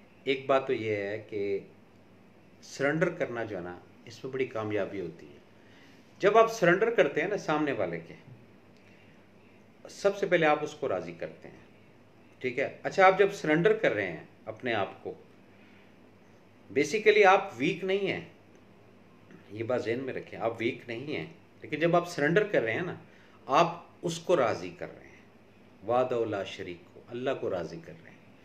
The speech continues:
कि "अल्लाह, मैं सरेंडर करता हूँ, ये बंदा या बंदी, इसको मैं समझाना चाहती या समझाना चाहता हूँ", ठीक है? जब आप सरेंडर कर देते हैं, इसका मतलब आपने अपने आप को उसके सुपुर्द कर दिया। जब आपने अपने आप को अल्लाह के सुपुर्द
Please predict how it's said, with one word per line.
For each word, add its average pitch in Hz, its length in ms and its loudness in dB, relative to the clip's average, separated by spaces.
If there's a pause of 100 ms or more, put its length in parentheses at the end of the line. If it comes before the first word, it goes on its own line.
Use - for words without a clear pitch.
(160)
कि 151 80 -2
"अल्लाह, 160 180 0
मैं 165 100 0
सरेंडर 147 340 -4
करता 120 300 -6
हूँ, 117 200 -10
ये 127 160 0
बंदा 113 380 -2
या 120 180 -2
बंदी, 85 380 -8 (760)
इसको - 260 -6
मैं 135 320 0
समझाना 107 600 -6
चाहती 120 580 -6
या 113 100 -4
समझाना 104 500 -4
चाहता 82 380 -12
हूँ", 78 80 -14 (120)
ठीक 113 160 -8
है? 104 220 -4 (300)
जब 156 120 4
आप 170 100 6
सरेंडर 165 320 2
कर 196 160 4
देते 175 260 0
हैं, 175 240 -6 (320)
इसका 160 240 0
मतलब 160 420 0
आपने 135 560 0 (180)
अपने 127 260 -6
आप 117 300 -6
को 139 340 -6
उसके 156 220 -10
सुपुर्द - 380 -10
कर - 120 -16
दिया। 71 340 -16 (460)
जब 117 160 -2
आपने 143 360 2
अपने 165 260 -4
आप 160 240 -2
को - 60 -8
अल्लाह 175 300 2
के - 120 -6
सुपुर्द - 320 -12